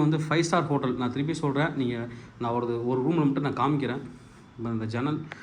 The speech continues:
நான் இந்த ரூம் வந்து க்ளோஸ் பண்றேன் இப்போ. கர்டன் இழுத்து விட்டுட்டேன். இப்ப இந்த ரூம் எப்படி இருக்கு பாருங்க.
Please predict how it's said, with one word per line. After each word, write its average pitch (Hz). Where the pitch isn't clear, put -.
நான் 117
இந்த 117
ரூம் 160
வந்து 131
க்ளோஸ் 143
பண்றேன் 120
இப்போ. 117
கர்டன் 151
இழுத்து 135
விட்டுட்டேன். 110
இப்ப 120
இந்த 120
ரூம் 151
எப்படி 131
இருக்கு -
பாருங்க. 101